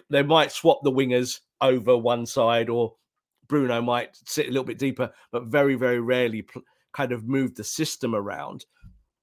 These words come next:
Whereas on the flip side, Ralf Rangnick, uh, would quite often in his four two two two kind of flip it to a four four two and move his system around to, to kind of counteract looking for a counter press that never came.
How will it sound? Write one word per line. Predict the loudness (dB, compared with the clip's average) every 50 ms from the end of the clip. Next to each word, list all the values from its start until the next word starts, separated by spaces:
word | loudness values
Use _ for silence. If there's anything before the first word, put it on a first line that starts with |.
| _ _ _ _ _ _ -14 -6 0
Whereas | 2 2 2 2
on | 2 0
the | 0
flip | 2 2 2 2 2
side, | 2 2 2 2 4 4
Ralf | 4 4 4 4
Rangnick, | 4 2 4 2 0 -4 -6 -8 -10 -12 -18 -20 _ _ _ _ _ _ _ -8
uh, | -4 -2 -2 0 0 0 -2 -2 -4 -8 -8 -6
would | -6 -6 -4
quite | -2 0 0 0 0 0 0
often | 0 0 0 0 -4 -4 -2 -2
in | -4 -4
his | -6 -6 -8
four | -4 0 0 0 0
two | 0 -2 -4 -4 -4 -4
two | -4 -4 -4 -4 -4
two | -4 2 8 8 10 10 10 6 4 0 -2 -6 _ _ _ _ _ _ -4
kind | -2 0 0
of | 0 0
flip | 2 2 2 2
it | 0 -8 -4
to | -2 0 0
a | 0
four | -2 -2 0 2 2 2 0
four | 0 -2 -2 -2 -2
two | -4 -4 -4 -4 -4 -4 -6 -8 -8 -10 -14 _ _ _ _ _
and | -4 -2 0 0
move | 2 4 4 4 2 0
his | -2 -8 -6
system | -6 -8 -6 -4 -4 -2 -2
around | 0 0 2 0 0 -2 -4
to, | -6 -6 -6 -8 -8 _ -18
to | -14 -8
kind | -6 -6 -4 -6
of | -6
counteract | -6 -4 -4 -4 -4 -4 -2 -2 -2 -4 -6 _ -20 -20 -20 _ _ _ _ _ _ _ -4
looking | -4 -4 -2 -4 -8 -6
for | -6 -6 -6
a | -6
counter | -4 -2 0 0 0 0 -2 -6
press | -10 -8 -10 -10 -10 -10
that | -10 -10 -10 -8
never | -8 -8 -6 -8
came. | -10 -10 -8 -8 -8 -8 -8 -10 -14 -16